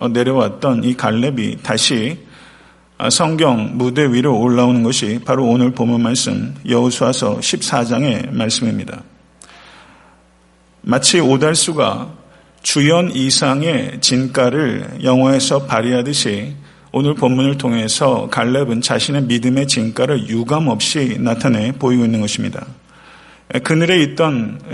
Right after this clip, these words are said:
조연이 스포트라이트를 받는 주연보다 더 탁월한 경우가 있습니다. 갈렙은 어떤 의미에서는 여호수아보다도 탁월한 부분이 있는 것입니다.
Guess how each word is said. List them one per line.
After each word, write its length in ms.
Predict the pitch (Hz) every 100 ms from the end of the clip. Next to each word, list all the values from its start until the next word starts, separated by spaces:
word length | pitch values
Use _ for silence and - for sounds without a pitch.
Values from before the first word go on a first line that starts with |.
| 127
조연이 640 | - 127 147 117 98 - - - - -
스포트라이트를 960 | - - 180 180 147 139 143 156 151
받는 380 | 147 120 123 139
주연보다 800 | 143 135 131 131 147 113 98 92 131 - - - -
더 160 | - 135 139
탁월한 680 | - 175 175 165 120 107 -
경우가 320 | 135 131 120
있습니다. 580 | 110 - 107 104 - - - - _ _ _ _ _ -
갈렙은 440 | 127 123 151 165 175
어떤 380 | 123 123 160 151
의미에서는 920 | 131 131 123 117 - 147 131 - - -
여호수아보다도 1080 | 123 123 135 - 147 139 147 147 110 98 - -
탁월한 480 | - 185 170 170 165
부분이 260 | 127 127
있는 180 | 143 120
것입니다. 500 | 107 - 104 92 92